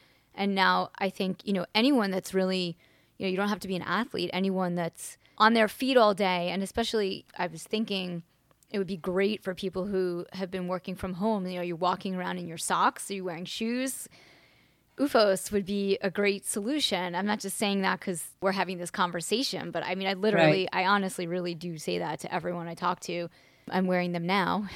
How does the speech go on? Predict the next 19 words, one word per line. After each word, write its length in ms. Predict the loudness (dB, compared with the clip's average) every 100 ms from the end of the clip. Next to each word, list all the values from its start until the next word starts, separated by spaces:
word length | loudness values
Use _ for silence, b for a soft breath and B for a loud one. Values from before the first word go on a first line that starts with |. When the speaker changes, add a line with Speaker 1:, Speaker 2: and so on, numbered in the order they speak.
| -2
Speaker 1:
<laughs> 580 | -4 _ -20 -20 _
'cause 140 | 2 6
I 60 |
don't 120 | 6 8
wear 140 | 8
heels 320 | 8 6 6
anymore. 420 | 4 4 2 8
Speaker 2:
<laughs> 1200 | 10 10 10 10 10 8 8 2 -18 _ -20 6
I 120 | 12
know, 140 | 12 12
we're 140 | 12
sitting 420 | 10 10 12 12
down 300 | 12 12 12
and 80 | 12
we're 80 | 10
doing 300 | 10 10 10
our 100 | 8
recovery. 680 | 8 6 6 8 8 6 4 B 0
Speaker 1:
Yeah. 420 | 4 8 6